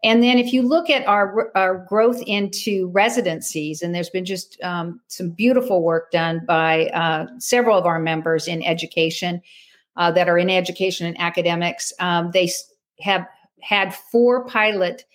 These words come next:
sites where, uh, lifestyle medicine curriculum was embedded into, uh, the residencies.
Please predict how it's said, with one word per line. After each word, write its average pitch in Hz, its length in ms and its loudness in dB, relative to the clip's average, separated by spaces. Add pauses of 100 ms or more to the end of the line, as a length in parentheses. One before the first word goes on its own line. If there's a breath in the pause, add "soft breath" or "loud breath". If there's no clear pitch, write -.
(180 soft breath)
sites 196 600 -2
where, 180 480 2 (320 soft breath)
uh, 175 160 0
lifestyle 196 420 0
medicine 185 580 -2 (260)
curriculum 196 640 0
was 170 160 0
embedded 180 440 2
into, 165 560 -2 (120)
uh, 170 200 0
the 170 140 0
residencies. 175 880 -2